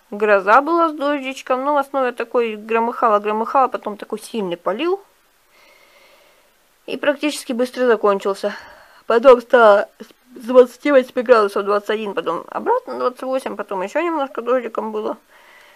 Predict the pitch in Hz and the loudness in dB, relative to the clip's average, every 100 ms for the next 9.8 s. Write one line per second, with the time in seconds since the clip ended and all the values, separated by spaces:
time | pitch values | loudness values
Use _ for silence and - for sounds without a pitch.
0 | _ _ _ _ _ _ 202 247 269 262 | _ _ _ _ _ _ -4 -2 0 -2
1 | 277 269 269 226 214 233 233 220 220 226 | -2 -2 -4 -4 -4 -4 -8 -6 -6 -6
2 | - 269 294 196 185 180 170 180 190 202 | -10 -6 -4 -4 -8 -8 -6 -6 -6 -6
3 | 202 208 202 208 196 165 - - 208 208 | -10 -4 0 2 0 -2 -12 -8 -8 -6
4 | 302 254 - 226 - _ _ _ - 220 | -6 -6 -8 -12 -14 _ _ _ -12 -6
5 | 220 220 - _ 214 202 208 233 226 214 | -4 -6 -12 _ -16 -8 -6 -4 -4 0
6 | 208 196 - _ _ - 254 254 202 196 | 0 -2 -6 _ _ -4 -2 0 -2 -6
7 | 196 196 262 262 220 220 226 220 214 214 | -8 0 0 0 -4 -2 -2 -2 -4 -10
8 | - 220 220 208 208 208 240 233 - 180 | -8 -4 -4 -4 -4 -2 -2 -2 -8 -10
9 | 175 - 180 180 - 269 262 247 | -10 -8 -6 -6 -6 -8 -6 -8